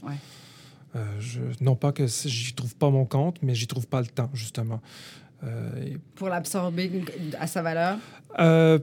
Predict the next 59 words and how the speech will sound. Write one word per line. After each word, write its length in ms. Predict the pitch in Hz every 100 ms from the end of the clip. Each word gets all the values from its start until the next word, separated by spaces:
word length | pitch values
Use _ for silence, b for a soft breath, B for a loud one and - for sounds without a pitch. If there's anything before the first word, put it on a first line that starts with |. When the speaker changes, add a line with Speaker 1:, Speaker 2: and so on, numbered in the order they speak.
| -
Speaker 2:
non, 300 | 202 175 240
pour 200 | 262 160
bien 160 | 151 190
le 60 |
récupérer. 480 | 190 - - 151 160 - - - - - - - -
Euh, 180 | 156 131
si 220 | 113 -
je 60 | 185
m'investis 440 | 175 156 131 - 185
dans, 160 | 151
dans 140 | 139 127
une 400 | 127 123 123 123
lecture 360 | 123 - 170
aussi 260 | 156 - 151
longue, 440 | 143 165 190 165 -
il 80 | 135
faut 240 | - 175
que 160 | 175 147
je, 240 | 127 131
je, 340 | 127 131 127
je 140 | 123 127
fasse 200 | 151 151
quelque 240 | 143 135
chose 260 | 135 151 143
avec 240 | 127 165
qui 100 | -
va 120 | 135
être 100 | 127 - -
très 180 | - 151
personnel. 500 | 147 139 127 135 135 B B B B -
Il 60 | -
faut 100 | 160
que 60 |
j'ai 60 | 147
un 40 |
projet 320 | 139 143 127 151
qui 140 | -
colle 200 | - 147
avec 220 | 131 123
tout 100 | -
ça. 200 | - 131
Donc, 300 | 131 120 -
euh, 280 | 120 117 120 135 151
je 220 | 160 -
commence 340 | - 139 151 156
à 20 |
m'intéresser 400 | 147 156 147 143
à 40 |
la 80 | 156
question 260 | 143 131 156
de 40 |
la 60 | 147
mélancolie, 460 | 143 135 139 131
de 60 | 143
la 60 | 135
mémoire 360 | 131 131 143
un 40 | 139
peu 100 | 127
plus. 420 | 147 175 -